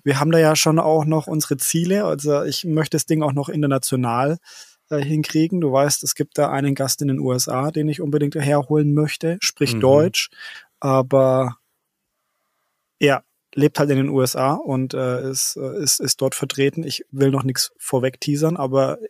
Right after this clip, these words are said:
Speaker 1: äh, die Leute sollen schon erfahren, dass wir, äh, da noch Ziele haben.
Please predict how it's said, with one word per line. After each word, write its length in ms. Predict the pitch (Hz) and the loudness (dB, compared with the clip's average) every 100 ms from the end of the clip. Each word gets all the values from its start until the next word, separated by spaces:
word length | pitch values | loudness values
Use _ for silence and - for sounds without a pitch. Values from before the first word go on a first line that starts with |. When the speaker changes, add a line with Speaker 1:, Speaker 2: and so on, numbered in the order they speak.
| _ | _
Speaker 1:
äh, 200 | - 131 | -6 -4
die 80 | 127 | -2
Leute 220 | 127 127 | 0 0
sollen 220 | 127 139 123 | 0 0 -2
schon 180 | 147 | -2
erfahren, 400 | 143 131 131 123 | -4 -4 -2 -2
dass 200 | 123 - | -4 -8
wir, 280 | 123 117 123 - - - - _ - | -8 -8 -10 -16 -20 -20 -20 _ -10
äh, 260 | 131 139 | -8 -6
da 340 | 131 127 127 123 | -8 -6 -4 -2
noch 200 | 123 - | -4 -6
Ziele 440 | - - 123 123 | -4 -2 0 0
haben. 480 | 123 113 117 131 170 | -2 -4 -2 -4 -4